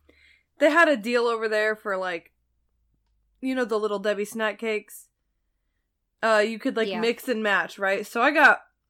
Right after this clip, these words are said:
Speaker 1: I got three boxes for five bucks. That was the deal. I was like, "Heck yeah, I'm doing it." So
Speaker 2: <laughs> Snack
Speaker 1: I go to ring
Speaker 2: cakes.
Speaker 1: up,
Speaker 2: <laughs>
Speaker 1: and this guy is, like, making puns, the cashier.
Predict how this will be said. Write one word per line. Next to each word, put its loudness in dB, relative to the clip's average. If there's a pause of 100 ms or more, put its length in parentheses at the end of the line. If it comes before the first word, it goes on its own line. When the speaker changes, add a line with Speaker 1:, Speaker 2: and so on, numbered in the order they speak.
(180)
Speaker 1:
I 2
got -2 (400)
three -2
boxes 2
for -16
five -4
bucks. -6
That -2
was -10
the -16
deal. -8
I -6
was -10
like, -16
"Heck -12
yeah, -6
I'm -16
doing -14
it." -20 (720)
So -2 (120)
Speaker 2:
<laughs> -12 (280)
Snack -6
Speaker 1:
I 2
go 8
to 4
ring 2
Speaker 2:
cakes. 4
Speaker 1:
up, -4 (140)
Speaker 2:
<laughs> -20
Speaker 1:
and 4
this 0
guy 4
is, -2
like, 0
making -4
puns, -6
the -8
cashier. 0